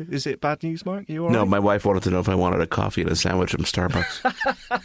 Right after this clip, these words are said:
Speaker 1: Did you say yes? Are we expecting
Speaker 2: Of course
Speaker 1: another?
Speaker 2: I said yes. What are you talking about?
Speaker 1: Ah, what is
Speaker 2: I'm not
Speaker 1: nothing
Speaker 2: like
Speaker 1: like
Speaker 2: Steven who wants a water cooler. I actually think he should get an I V drip. I mean, if
Speaker 1: Well
Speaker 2: he's that worried about being, being properly saturated and properly satiated,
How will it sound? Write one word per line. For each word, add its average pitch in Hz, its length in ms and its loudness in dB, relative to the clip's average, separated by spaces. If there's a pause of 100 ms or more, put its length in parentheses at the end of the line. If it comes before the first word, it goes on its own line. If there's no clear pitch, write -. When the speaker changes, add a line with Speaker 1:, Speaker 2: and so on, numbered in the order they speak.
(720)
Speaker 1:
Did 170 140 -2
you 202 80 -2
say 208 180 4
yes? 208 380 4
Are 196 60 4
we 185 120 2
expecting 175 420 0
Speaker 2:
Of 185 80 4
course - 160 4
Speaker 1:
another? 127 120 2
Speaker 2:
I - 20 0
said 95 260 2
yes. 82 260 0
What 147 100 2
are - 20 2
you 131 80 2
talking 101 340 0
about? - 280 2
Speaker 1:
Ah, 151 580 -4
what 208 160 -4
is 233 100 -2
Speaker 2:
I'm 151 80 4
not 196 60 6
Speaker 1:
nothing 202 100 4
Speaker 2:
like 143 100 4
Speaker 1:
like 101 80 0
Speaker 2:
Steven 135 280 2
who 101 60 4
wants 95 240 2
a 107 40 4
water 104 220 4
cooler. 101 140 0 (260)
I 165 80 4
actually 196 280 4
think 156 220 0
he 151 120 2
should 117 200 0
get 110 160 4
an 104 80 2
I 98 140 4
V 104 140 2
drip. 104 400 0 (720)
I - 80 2
mean, 117 160 4
if - 20 4
Speaker 1:
Well - 100 6
Speaker 2:
he's 117 120 2
that 127 180 4
worried 120 260 4
about 104 220 4
being, 101 500 4
being 101 300 2
properly 104 460 2
saturated 101 640 2
and 95 180 2
properly 92 320 0
satiated, 82 680 0